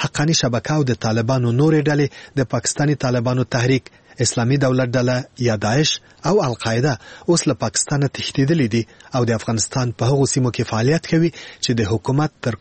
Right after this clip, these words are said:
کنټرول لاندې نه دي. د افغانستان د جمهوري ریاست مرستیال ویان نجیب آزاد تیر ماښام ازادۍ راډیو ته وویل،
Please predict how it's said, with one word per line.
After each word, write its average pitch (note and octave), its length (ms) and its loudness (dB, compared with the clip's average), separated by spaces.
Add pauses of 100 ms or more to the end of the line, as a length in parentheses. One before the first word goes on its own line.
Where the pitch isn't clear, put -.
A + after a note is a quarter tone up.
کنټرول A2+ 460 0
لاندې A#2+ 340 0
نه D3 60 4 (100)
دي. B2+ 60 0 (520)
د C#3 140 2
افغانستان D#3 420 0
د C#3 160 2
جمهوري C3+ 300 2 (100)
ریاست B2 560 -2
مرستیال B2+ 480 0
ویان A2+ 320 0
نجیب A2+ 500 0 (120)
آزاد - 360 0 (180)
تیر D#3 200 2
ماښام B2 300 -2 (140)
ازادۍ B2 440 2
راډیو A2+ 260 0
ته C#3 80 0
وویل، E3 280 4